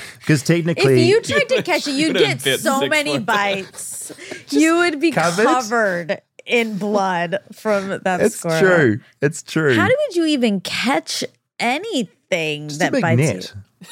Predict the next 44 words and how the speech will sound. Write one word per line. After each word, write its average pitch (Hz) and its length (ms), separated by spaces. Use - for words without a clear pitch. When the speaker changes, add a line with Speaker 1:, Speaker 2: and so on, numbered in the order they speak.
Speaker 2:
I 175 60
might 269 220
order 185 260
a 160 60
big 120 200
net, 95 220
actually, 90 300
Speaker 1:
And 87 120
Speaker 2:
off 107 60
Speaker 1:
just 107 80
Speaker 2:
Amazon 92 260
and 92 80
Speaker 1:
carry 87 140
Speaker 2:
just 92 100
Speaker 1:
it 92 60
Speaker 2:
have 95 140
Speaker 1:
with 101 80
Speaker 2:
it 202 60
with 214 120
Speaker 1:
you. 214 40
Speaker 2:
me. 113 240
Speaker 1:
The 277 180
bat 254 560
thing 554 460
is 240 140
really, 185 680
it 160 160
Speaker 2:
Yeah. 110 280
Speaker 1:
makes 202 340
me 208 120
feel 170 420
really 175 360
freaked 117 380
out. - 420
Speaker 2:
Yeah, 147 160
the 170 80
Speaker 1:
It's - 100
Speaker 2:
fact, 170 220
Speaker 1:
unnerving. 175 420
Speaker 2:
yeah, 160 180
the 147 120
fact 170 340
it - 160
can 123 400